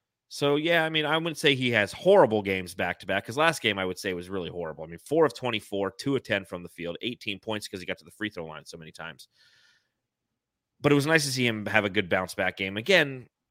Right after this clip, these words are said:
needed. If, if Mikal Bridges doesn't have his game that he had tonight,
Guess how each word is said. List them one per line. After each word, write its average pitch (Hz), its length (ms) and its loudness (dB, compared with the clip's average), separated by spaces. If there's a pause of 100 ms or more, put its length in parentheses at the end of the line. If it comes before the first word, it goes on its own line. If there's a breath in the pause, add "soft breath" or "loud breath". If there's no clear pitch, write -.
needed. 131 600 0 (180)
If, 131 180 0
if 156 160 0
Mikal 226 400 2
Bridges 170 340 0
doesn't 151 320 -4
have 127 420 -4
his 120 280 -6
game 113 360 -2
that 104 100 -2
he 120 100 -2
had 113 140 0
tonight, 107 360 -2